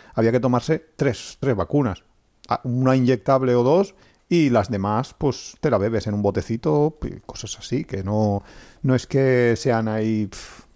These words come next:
una molestia grandísima lo de las vacunas. Pero bueno, hay gente que eso le parece como un obstáculo. Cuando para Asia también hay que toma-, hay que, eh, ponerse muchas vacunas, porque, por ejemplo, allí están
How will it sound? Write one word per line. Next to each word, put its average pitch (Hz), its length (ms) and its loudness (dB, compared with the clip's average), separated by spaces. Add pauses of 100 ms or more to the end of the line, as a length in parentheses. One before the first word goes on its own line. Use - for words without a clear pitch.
(180)
una 117 260 0
molestia 104 840 0 (100)
grandísima 101 640 -2
lo 92 120 0
de 92 180 -2
las 90 180 -2
vacunas. - 400 -4 (640)
Pero 160 120 4
bueno, 139 260 0 (200)
hay 135 160 -4
gente 120 220 -4
que 139 160 -12 (160)
eso - 200 -4
le 104 60 0
parece 104 400 0
como 98 200 -4
un 95 100 -4
obstáculo. 98 460 -4 (280)
Cuando 113 360 0
para 101 280 2
Asia 139 320 -2 (140)
también 113 440 -2
hay 95 80 -2
que 90 100 -6
toma-, 101 260 -4
hay 120 100 0
que, 98 180 -6 (640)
eh, 98 360 0 (640)
ponerse 110 360 0
muchas 101 280 -2
vacunas, 110 360 -2
porque, 123 200 0
por 95 100 -4
ejemplo, 107 400 -2
allí 104 160 0
están 107 520 -2